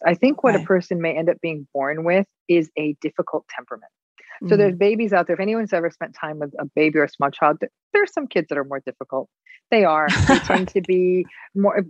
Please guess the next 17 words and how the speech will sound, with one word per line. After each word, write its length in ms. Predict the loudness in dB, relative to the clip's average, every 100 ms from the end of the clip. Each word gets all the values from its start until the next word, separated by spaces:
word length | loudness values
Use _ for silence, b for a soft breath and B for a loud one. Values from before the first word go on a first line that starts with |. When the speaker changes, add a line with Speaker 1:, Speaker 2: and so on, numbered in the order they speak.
| -2
Speaker 1:
maybe 240 | 0 0
colicky 560 | -2 2 2 2 -2 -4
as 80 | -2
babies. 360 | 0 0 0
They 100 | -2
tend 220 | -4 -2 -2
to 60 |
be 120 | 0
a 60 | 0
bit 200 | 0 -4
more 140 | -4
attention 460 | -4 -4 -4 0 0
seeking. 560 | 0 -2 0 2 2 2
They 100 | 0
tend 260 | -2 0
not 220 | 2 0
to, 160 | 2 0